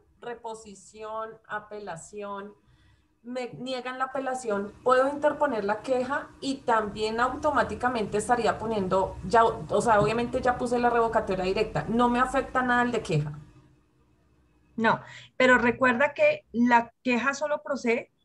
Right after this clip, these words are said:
Speaker 2: si no te permitieron acceder a la apelación.
Speaker 1: La
Speaker 2: No
Speaker 1: apelación.
Speaker 2: si, no si te resolvieron la apelación y te dijeron, "No tienes la razón", ¿listo?
Speaker 1: Ok.
Speaker 2: ¿Listo? Solamente si no te permiten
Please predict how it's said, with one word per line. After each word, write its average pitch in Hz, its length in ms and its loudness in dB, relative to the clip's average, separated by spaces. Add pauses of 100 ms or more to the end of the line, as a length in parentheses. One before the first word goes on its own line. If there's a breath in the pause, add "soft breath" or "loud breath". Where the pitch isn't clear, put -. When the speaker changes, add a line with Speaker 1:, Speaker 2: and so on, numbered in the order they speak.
(140)
Speaker 2:
si - 380 -4
no 294 240 6
te 330 120 0
permitieron 247 840 2 (320)
acceder 233 640 4
a 254 60 2
la 294 80 -2
apelación. 190 640 -6
Speaker 1:
La 226 80 2
Speaker 2:
No 220 100 6
Speaker 1:
apelación. 214 320 0
Speaker 2:
si, - 80 -18 (220)
no 247 240 8
si 269 140 -2
te 339 120 2
resolvieron 254 480 0
la 294 60 2
apelación 233 460 0
y 220 60 -8
te 254 100 -6
dijeron, 220 320 -2
"No 233 120 -2
tienes 240 300 -2
la 240 120 4
razón", 160 440 -6
¿listo? 202 360 -6 (840)
Speaker 1:
Ok. - 280 -10 (640)
Speaker 2:
¿Listo? 190 420 0
Solamente 320 600 4
si - 160 -18
no 277 200 -2
te 320 120 -8
permiten 294 840 0